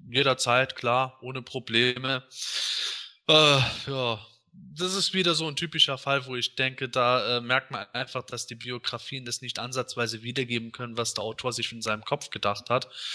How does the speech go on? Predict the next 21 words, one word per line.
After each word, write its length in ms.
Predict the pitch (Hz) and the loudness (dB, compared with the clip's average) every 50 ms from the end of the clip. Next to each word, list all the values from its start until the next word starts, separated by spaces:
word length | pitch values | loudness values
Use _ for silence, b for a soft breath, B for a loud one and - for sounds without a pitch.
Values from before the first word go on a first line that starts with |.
| B B B B B B B B | B B B B B B B B
Für 140 | - 135 | 0 2
mich 300 | 135 156 165 160 - - | 4 6 4 4 4 2
wird 180 | - 160 147 - | -2 -2 0 0
die 60 | 156 | -4
Biografie 840 | 127 - - 147 151 147 143 135 - - - 127 - - - 147 147 | -4 -4 -4 0 2 2 2 2 2 2 2 2 2 0 -2 -2 0
nämlich 360 | 147 139 139 135 127 117 - | 0 -2 -2 0 2 4 4
so, 260 | - 120 117 127 143 | 4 4 2 0 2
dass, 380 | 143 139 131 131 127 127 - - | 4 6 6 6 6 4 2 2
äh, 220 | - 107 117 113 107 113 117 120 | 4 4 2 2 2 -2 -10 -4
das 220 | 117 - - - | -2 0 2 2
schon 180 | - 156 156 143 | 2 2 0 -2
konform 500 | - 139 127 127 - - 123 131 139 143 | -2 -4 -4 -2 0 2 2 2 2 4
laufen 400 | 127 127 127 127 120 - 135 127 | 4 6 6 6 4 0 -12 -8
kann 280 | 117 - 123 123 123 123 | -4 0 0 0 0 2
mit 180 | 123 123 - - | 0 0 0 -2
früheren 420 | - - 139 131 123 120 113 113 | -8 -8 -6 -4 -4 -4 -6 -6
Comics, 840 | - - 120 123 143 151 - - - - - - - - - - - | -2 -2 0 2 2 0 0 -2 -6 -4 -4 -4 -4 -4 -6 -8 -6
wo 140 | - 131 135 | -4 -2 2
man 260 | 135 135 131 127 127 | 4 4 4 4 6
dann, 460 | 123 123 120 127 131 127 127 135 135 87 92 120 | 6 6 8 6 6 2 -2 -10 -6 -2 0 2
ähm, 360 | 127 127 120 120 120 123 123 | 2 2 2 0 -6 -12 -14